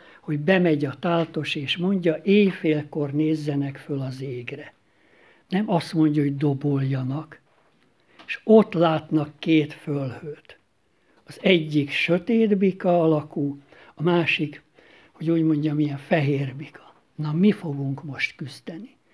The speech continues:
És majd látni fogjuk, hogy mikért küzdenek. Már most megelőlegezem. Már a birodalmat hallottuk, ez a fény.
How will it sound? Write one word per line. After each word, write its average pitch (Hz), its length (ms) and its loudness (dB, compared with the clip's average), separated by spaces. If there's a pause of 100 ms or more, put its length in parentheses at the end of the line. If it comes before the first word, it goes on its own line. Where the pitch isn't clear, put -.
(180)
És - 80 -14
majd 160 160 2
látni 180 340 4
fogjuk, 151 400 -2
hogy 151 140 -6
mikért 160 560 -2
küzdenek. 147 680 -10
Már 170 140 0
most 180 300 0
megelőlegezem. 143 1000 -6 (1300)
Már 180 240 6
a 170 80 8
birodalmat 151 680 4
hallottuk, 202 580 0
ez 165 140 2
a 160 80 2
fény. 135 400 -2